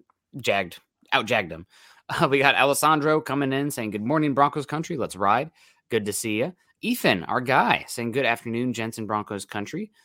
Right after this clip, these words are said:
Always good to see ya, Ethan. We appreciate ya. Hope things are going well. We got Toyin T-, Williams. "Good afternoon, Broncos country." Always good to see Toyin too.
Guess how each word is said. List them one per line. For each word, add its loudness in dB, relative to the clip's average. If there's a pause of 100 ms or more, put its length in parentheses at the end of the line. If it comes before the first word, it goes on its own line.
(160)
Always 4
good -2
to -6
see -6
ya, -2
Ethan. -6
We -6
appreciate -8
ya. -4
Hope -4
things -6
are -6
going -2
well. -4 (320)
We -2
got 8
Toyin 6
T-, -4
Williams. 0 (120)
"Good 0
afternoon, -2
Broncos -2
country." -6
Always -6
good -6
to -6
see -4
Toyin -2
too. 0